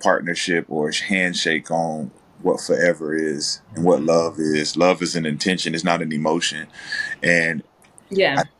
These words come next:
Speaker 1: I, I think as an environment, as a society, we've allowed females to use emotional intelligence as some type of metric to what love is,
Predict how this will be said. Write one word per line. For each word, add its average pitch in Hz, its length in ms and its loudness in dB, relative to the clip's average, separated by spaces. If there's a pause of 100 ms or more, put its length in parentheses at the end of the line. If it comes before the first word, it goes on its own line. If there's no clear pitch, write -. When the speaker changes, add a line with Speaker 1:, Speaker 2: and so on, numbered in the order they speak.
(100)
Speaker 1:
I, 95 40 2
I 95 40 2
think 101 240 2
as 92 200 4
an 90 100 -6
environment, 95 680 0
as 85 180 -4
a 85 60 -10
society, 95 480 0
we've 92 240 -4
allowed 90 640 0 (1300)
females 104 580 2
to 90 380 0 (580)
use 104 460 2
emotional 101 960 2 (460)
intelligence 98 1000 -2
as 95 280 0
some 95 180 -2
type 95 300 0
of 87 100 -2
metric 92 500 0
to 98 140 -2
what 85 280 2
love 90 520 0
is, 87 560 -2